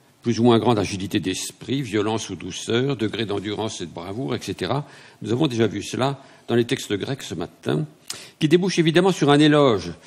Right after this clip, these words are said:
du site de Rome, que l'intelligence divine est censée avoir placé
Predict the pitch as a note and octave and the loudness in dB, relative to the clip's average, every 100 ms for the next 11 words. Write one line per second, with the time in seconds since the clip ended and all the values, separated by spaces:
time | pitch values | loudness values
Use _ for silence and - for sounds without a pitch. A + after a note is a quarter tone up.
0 | - F#2+ A#2+ - C#3 G#2+ F2 F#2 E2+ A2+ | -18 -2 0 2 0 0 2 2 2 2
1 | E2+ E3 C3+ - - _ - G#2+ A2 B2 | 4 2 0 -6 -20 _ -2 0 0 0
2 | A2 G2+ A#2 F#2+ F2 G2+ A2 A#2+ G2 - | 0 0 0 -2 -8 -6 -2 0 -2 -2
3 | A2+ - G#2 F2 - - D#2 - - A2+ | -4 -2 -4 -4 -8 -10 -8 -6 -2 -2